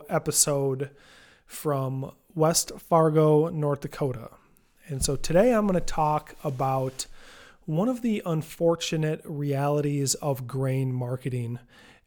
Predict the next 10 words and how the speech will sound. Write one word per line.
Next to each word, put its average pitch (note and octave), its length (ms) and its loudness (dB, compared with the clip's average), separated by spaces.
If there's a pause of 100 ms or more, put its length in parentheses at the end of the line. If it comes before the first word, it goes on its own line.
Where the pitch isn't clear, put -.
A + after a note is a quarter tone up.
(100)
And D3 500 -2 (640)
when E3 140 2
you F3+ 100 2
talk A#3 320 -2
about F#3+ 260 0
anything F3+ 480 -2
related D3+ 460 0
to D#3 140 -4
financial C#3 500 -8
markets C3 640 -6